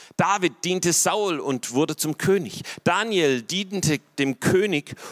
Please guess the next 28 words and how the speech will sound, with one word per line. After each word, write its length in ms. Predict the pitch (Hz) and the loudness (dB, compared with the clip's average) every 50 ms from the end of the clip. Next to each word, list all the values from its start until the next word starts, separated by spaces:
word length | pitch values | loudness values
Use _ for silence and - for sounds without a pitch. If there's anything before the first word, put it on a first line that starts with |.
| - | -2
und 200 | - 147 139 - | 0 0 0 0
Gott 240 | - 165 165 - - | 0 -2 -2 -2 -4
gebrauchte 520 | - - - - 107 139 165 160 - 165 147 | -8 -10 -6 -2 0 0 0 0 0 -4 -4
ihn 180 | 117 156 143 | -2 -2 -4
gewaltig. 420 | 127 127 139 135 147 160 - - - - - - - - - - - | -2 -2 -4 -4 -4 -6 -12 -14 -16 -16 -16 -16 -16 -20 -16 -6 -2
Nehemia 560 | 143 165 170 175 175 180 208 226 226 190 156 | 0 0 0 0 -2 -2 0 0 0 2 2
war 140 | 165 160 160 | 2 2 2
der 100 | 165 165 | 2 0
Mundschenk 880 | 165 180 214 240 254 247 - - - 170 156 160 170 180 - - - - - - - | 0 2 0 0 0 -2 -2 0 2 2 0 0 -2 -6 -10 -14 -18 -20 -20 -14 -8
und 180 | - - 143 180 | -6 -4 -2 0
diente 240 | 190 196 196 170 - | 0 0 0 0 0
dem 180 | 180 175 170 | -2 -2 0
König 420 | - - 190 202 214 214 202 - - | 4 4 4 4 4 2 0 -2 -2
und 360 | - 175 175 175 - - - - - - _ _ | 2 2 2 2 0 -4 -6 -10 -14 -20 _ _
er 320 | - 165 175 175 180 165 - - - - | 2 2 4 2 2 0 -4 -8 -4 0
durfte 300 | 160 175 - - 175 151 | 0 0 0 0 -4 -4
das 140 | 170 - | -2 -2
Volk 280 | - - 180 170 185 - | 0 2 2 2 0 0
Gottes 340 | - 160 170 170 170 - - | 0 0 0 0 -2 -6 -4
wieder 200 | 170 156 156 - | -2 -2 -2 -2
zurück 280 | - 160 151 165 - - | 0 0 0 0 0 -2
nach 180 | 156 156 - | -6 -6 -6
Israel 500 | - - 170 - - - - - - - | -6 -6 -4 -4 -2 -2 -4 -4 -6 -8
führen. 240 | - - - 104 - - - - _ _ _ _ - - - - - | -10 -10 -10 -10 -12 -14 -18 -20 _ _ _ _ -18 -18 -12 -6 -2
Paulus 640 | - - 165 208 233 214 196 185 185 180 - - - - - - - _ _ - | 2 4 4 4 4 6 4 4 4 2 -2 -4 -8 -12 -20 -20 -20 _ _ -2
empfing 500 | 156 160 165 - - 202 208 220 202 - | -2 -2 -2 -2 -2 0 0 0 0 0
bei 220 | - 175 196 226 226 | 0 0 0 0 0
seiner 640 | - - - 180 190 196 196 196 185 185 175 170 | -2 0 0 2 2 2 0 0 0 0 -2 -4